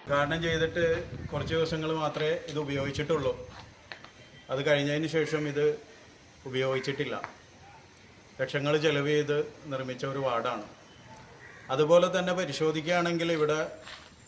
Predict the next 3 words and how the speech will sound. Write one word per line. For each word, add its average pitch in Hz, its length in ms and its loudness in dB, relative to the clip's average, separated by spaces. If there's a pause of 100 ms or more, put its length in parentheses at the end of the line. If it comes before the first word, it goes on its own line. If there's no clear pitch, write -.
കോവിഡ് 151 440 0 (440)
കാലത്തുണ്ടാക്കിയ 151 840 -2 (680)
ഒരു 139 100 -2